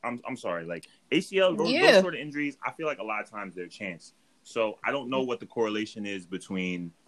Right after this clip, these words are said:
Speaker 1: like, them being maybe too young or underdeveloped, or maybe it was just, like, they, they, it wasn't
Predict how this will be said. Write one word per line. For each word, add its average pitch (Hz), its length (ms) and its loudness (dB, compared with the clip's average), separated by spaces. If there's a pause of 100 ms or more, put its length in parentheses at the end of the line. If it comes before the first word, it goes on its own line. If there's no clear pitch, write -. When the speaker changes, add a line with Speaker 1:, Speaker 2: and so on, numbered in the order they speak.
(100)
Speaker 1:
like, 90 320 0
them 95 240 4
being 90 540 -2 (320)
maybe 92 300 0
too 107 260 0
young 107 340 6
or 98 180 0
underdeveloped, 98 800 2
or 98 160 0
maybe 90 520 -2
it 90 80 -4
was 87 180 -6
just, 87 220 -8
like, 85 220 -4 (720)
they, 90 200 0 (100)
they, 90 320 2
it 95 80 2
wasn't 90 460 -2